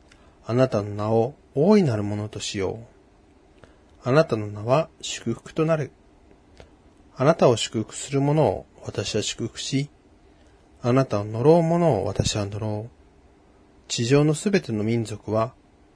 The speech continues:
あなたによって祝福されるという言葉でした。しかし、いろいろな紹介会社からは、年も三十歳にしては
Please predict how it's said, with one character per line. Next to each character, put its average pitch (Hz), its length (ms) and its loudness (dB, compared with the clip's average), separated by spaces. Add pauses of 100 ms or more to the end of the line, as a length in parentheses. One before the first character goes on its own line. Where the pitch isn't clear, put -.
(200)
あ 110 120 -2
な 139 120 2
た 190 140 0
に 135 100 0
よ 104 80 -2
っ - 40 -10
て - 440 -8 (220)
祝 - 340 -6
福 - 160 -10
さ 117 180 -4
れ 120 140 0
る 165 180 -2 (520)
と 110 100 -8
い 123 180 0
う 151 60 -2
言 - 280 -8
葉 104 100 0
で 107 120 -16
し - 120 -10
た。 - 100 -18 (1900)
し - 160 -2
か 151 120 4
し、 110 340 -2 (640)
い 113 100 2
ろ 113 160 2
い 113 40 0
ろ 117 100 2
な 131 240 4 (120)
紹 107 260 -2
介 123 240 0
会 156 160 6
社 131 140 2
か 104 120 -4
ら 101 120 0
は、 107 220 -2 (920)
年 117 320 -2
も 98 140 2
三 117 280 0
十 180 180 -2
歳 127 280 -2
に 95 100 -4
し - 100 -12
て 107 120 -6
は 104 220 -6